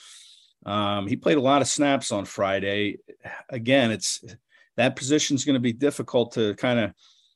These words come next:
uh, figure out who your top five or six corners are. I think Tay Gowan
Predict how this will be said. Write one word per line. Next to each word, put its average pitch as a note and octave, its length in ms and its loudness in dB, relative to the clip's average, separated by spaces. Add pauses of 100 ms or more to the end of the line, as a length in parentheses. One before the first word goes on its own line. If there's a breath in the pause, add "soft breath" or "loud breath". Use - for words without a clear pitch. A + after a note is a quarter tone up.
(160)
uh, G2 380 -2
figure A#2 400 2
out A2+ 220 6
who B2 80 2
your A2+ 180 2
top A2 400 0
five A2 300 -2
or G2+ 80 -6
six - 300 -4
corners A2 440 -4
are. G2 120 2
I G2+ 80 2
think G2 200 -6
Tay G#2+ 200 -2
Gowan A2 600 -2